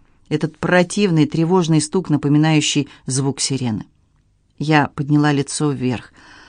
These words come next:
На мутно-серое небо, откуда падал мокрый холодный снег,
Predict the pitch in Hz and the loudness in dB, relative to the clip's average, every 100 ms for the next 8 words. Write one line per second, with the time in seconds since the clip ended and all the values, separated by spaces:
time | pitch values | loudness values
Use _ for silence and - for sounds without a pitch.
0 | - _ - 185 214 277 220 180 - 208 | -20 _ -2 4 8 8 6 0 2 2
1 | 185 165 160 170 147 147 - 151 151 160 | 4 4 4 2 2 0 0 -2 0 0
2 | 147 143 147 151 - 135 139 139 123 131 | 0 2 4 2 0 -6 -4 -2 0 0
3 | - 175 190 - | 0 0 -2 -4